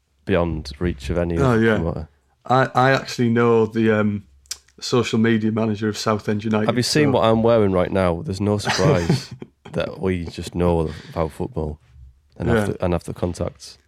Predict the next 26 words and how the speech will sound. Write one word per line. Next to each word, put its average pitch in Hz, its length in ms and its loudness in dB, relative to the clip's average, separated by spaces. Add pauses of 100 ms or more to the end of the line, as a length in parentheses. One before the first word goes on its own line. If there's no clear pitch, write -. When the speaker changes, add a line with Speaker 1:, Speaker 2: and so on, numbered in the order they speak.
(220)
Speaker 1:
This 120 180 -6
is 110 120 -8
what 107 240 2
a - 80 -8
pre-, - 280 -2
this 101 160 0
is 101 100 -4
what 92 160 2
a 90 60 0
football 90 380 -2
agent 85 260 -6
wears. 80 360 -6 (680)
Speaker 2:
Yeah. 110 280 -2 (180)
Speaker 1:
A 98 100 -6
Bryan 92 300 2
Speaker 2:
This 87 120 2
is - 0 -
Speaker 1:
Adams 85 40 0
Speaker 2:
what 127 220 2
Speaker 1:
cap. 82 140 -6 (880)
Speaker 2:
<laughs> - 840 -2 (760)
Speaker 1:
Headphones 82 720 -6
and 78 200 -10
Adidas 78 500 -12
top. 82 180 -12 (1040)
Speaker 2:
Yeah. 107 180 0